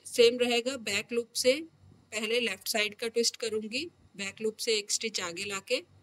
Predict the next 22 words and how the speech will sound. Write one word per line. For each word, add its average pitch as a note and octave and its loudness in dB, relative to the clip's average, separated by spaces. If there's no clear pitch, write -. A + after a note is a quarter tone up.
ये F#3 -6
मेरा F#3+ -10
लेफ्ट E3+ -8
साइड G#3+ -2
का A3+ -6
ट्विस्ट A3+ 2
हो A3 -2
गया A3 0
है A#3 -4
दो G#3+ -2
का। C4 -6
और F#3+ -4
अब B3 2
राइट F#3+ 0
साइड A3+ 4
का A#3+ 2
ट्विस्ट B3 2
करूँगी, A#3 -2
फ्रंट A#3+ -4
से A#3 4
दो G3+ 0
स्टिच - -2